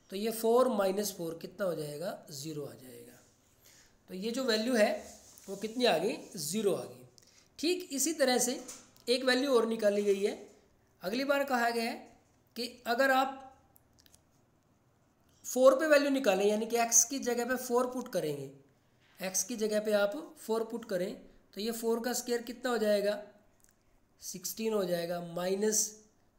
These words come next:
थ्री की फ़ोर के साथ करेंगे, तो माइनस के ट्वेल्व आ जाएंगे, और ये माइनस फ़ोर। अब देखो, सिक्सटीन, ये minus के सिक्सटीन, तो ये भी कितना आ जाएगा हमारे पास? ज़ीरो आ जाएगा। तो ये जो polynomial है,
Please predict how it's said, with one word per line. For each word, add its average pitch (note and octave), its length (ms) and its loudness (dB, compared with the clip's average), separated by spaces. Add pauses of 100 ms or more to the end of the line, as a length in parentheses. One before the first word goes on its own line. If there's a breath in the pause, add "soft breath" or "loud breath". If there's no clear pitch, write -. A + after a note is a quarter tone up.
(160)
थ्री A3 200 -6
की A#3 140 -4
फ़ोर A3+ 260 0
के A#3 60 -2
साथ A3 220 -2
करेंगे, A3+ 280 -4
तो A3 120 -6
माइनस F#3+ 360 -2
के G#3 120 -6
ट्वेल्व F3 420 -4
आ E3+ 40 -6
जाएंगे, E3 440 -8 (520 soft breath)
और G3+ 120 0
ये G#3+ 140 2
माइनस F#3 480 0
फ़ोर। C3+ 360 -12 (600 soft breath)
अब D#3+ 80 -16
देखो, F#3+ 200 -6
सिक्सटीन, A3 540 -4 (120)
ये F#3 160 -2
minus D#3+ 380 -2
के F3+ 100 -8
सिक्सटीन, E3+ 420 -8
तो F3+ 100 -12
ये F#3 200 -2
भी A#3 120 -6
कितना G#3 320 -4
आ F3+ 40 0
जाएगा F3 280 -2
हमारे E3 240 -4
पास? F#3 400 -6
ज़ीरो D3 260 -8
आ B2+ 100 -12
जाएगा। B2 420 -20 (840 loud breath)
तो A3+ 80 -10 (160)
ये G#3 260 -2
जो E4+ 120 -4 (100)
polynomial B3+ 520 4
है, D3+ 520 -2